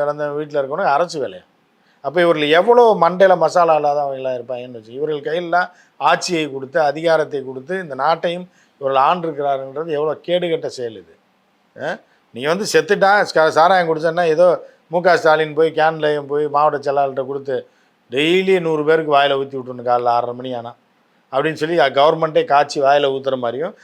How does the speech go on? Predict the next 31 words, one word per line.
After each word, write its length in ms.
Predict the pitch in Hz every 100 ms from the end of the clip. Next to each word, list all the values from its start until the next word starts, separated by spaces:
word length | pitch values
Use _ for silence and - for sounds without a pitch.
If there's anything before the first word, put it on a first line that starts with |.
| _ -
அதுல 180 | 139 139
கவர்மெண்ட் 420 | 165 196 196 170 160
ஏதோ 140 | 160 165 156 139 - _ _ _ -
சரியா 240 | 160 170 147
ஃபார்முலா 380 | 151 160 156 147 139
கலக்காம 380 | 143 139 143 143
இத்தனை 200 | 135 135
பேர் 140 | 139 139
செத்து 160 | 135 139
போயிட்டான்ற 340 | 131 131 123 123
மாதிரிலாம் 260 | 120 131
அவர்கள் 280 | 120 113 104
பேசிக்கொண்டு. 360 | 107 98 92 _ _ _ _ _ _ _ -
கள்ளச்சாராயத்தை 680 | 131 165 175 170 170 160 147
ஒழிக்க 220 | 147 165 160 151
வேண்டும் 280 | 143 143 135
என்பது 280 | 131 131 156 147
எல்லாரோட 380 | 139 160 160 151 143
இதுவும் 180 | 131 135
இருக்கு. 200 | 107 85 _ _ _ _ _
ஏன்னா, 160 | 117 147 185 _ _ _ _
ஏன்னா 140 | 147 190 180
நம்ம 200 | 165 160
வந்து 140 | 170 190 170
இப்ப 160 | 151 143 139
நீங்க 140 | 139 139
வந்து 140 | 165 139
ஹியூமன் 280 | 180 185 160
கேட்டல்ஸை 340 | 151 143 135 139
பொறுத்தளவுக்கு 440 | 135 131 147 165 139 147
ஏழு, 160 | 165